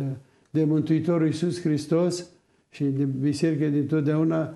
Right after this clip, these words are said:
care este importanța postului și valoarea lui și cum trebuie observat astăzi. Și se precizează chiar și în acel text că biserica, prin,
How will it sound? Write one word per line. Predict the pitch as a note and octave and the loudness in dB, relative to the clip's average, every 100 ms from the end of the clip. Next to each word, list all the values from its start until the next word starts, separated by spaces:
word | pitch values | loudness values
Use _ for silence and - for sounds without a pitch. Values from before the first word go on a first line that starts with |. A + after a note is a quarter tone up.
| - - | -16 -2
care | F3 F3 | 2 4
este | F3 E3+ E3+ | 4 2 2
importanța | E3 D#3 D#3 D3 D3 E3 E3 E3 D#3+ D3 | 2 2 0 -2 0 0 0 -2 -2 -4
postului | - D#3+ D#3 D#3+ D3 | -2 -4 -2 -2 -2
și | D3 | -2
valoarea | C#3 C#3+ D#3 D#3+ E3 D#3+ | -2 0 0 2 0 2
lui | E3+ E3 - - | 0 -2 -8 -14
și | - | -10
cum | - F#3 E3+ | 0 2 2
trebuie | E3+ E3+ E3+ | 2 2 2
observat | C#3+ D#3 D3 D#3 D3+ D3+ | 0 0 0 0 0 -2
astăzi. | C#3+ - C3 A#2+ - _ _ _ - - | -4 -6 -10 -10 -14 _ _ _ -20 -12
Și | - F3+ | -2 0
se | - F3 E3 | 2 2 2
precizează | E3+ D#3+ E3 D#3+ F3+ D#3+ D#3 | 0 0 0 0 2 2 2
chiar | E3 D#3 | 0 0
și | D3+ | 2
în | |
acel | D#3 B2+ D3+ C3 | 0 0 0 0
text | E3 F3 - - _ _ _ _ | 0 0 -2 -10 _ _ _ _
că | - F3 F#3 E3+ - - | 2 4 4 0 -4 -6
biserica, | C#3 C#3 - F3+ F#3 D#3+ - C#3+ C3 - - | -4 -2 2 4 4 2 0 -2 -2 -6 -4
prin, | D#3+ D#3 D3+ D3 | 0 0 0 -2